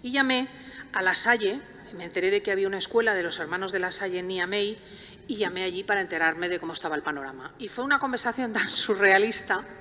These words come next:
que nunca la olvidaré, porque digo, «Oiga, ¿está Ignacio García?». «Sí, ahora mismo lo avisamos».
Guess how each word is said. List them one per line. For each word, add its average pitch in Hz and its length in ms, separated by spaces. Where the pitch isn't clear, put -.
que - 100
nunca 202 260
la 190 80
olvidaré, 180 440
porque 170 960
digo, 170 160
«Oiga, 254 420
¿está 247 320
Ignacio 330 340
García?». 254 440
«Sí, 330 260
ahora 302 220
mismo 330 240
lo 285 80
avisamos». 175 680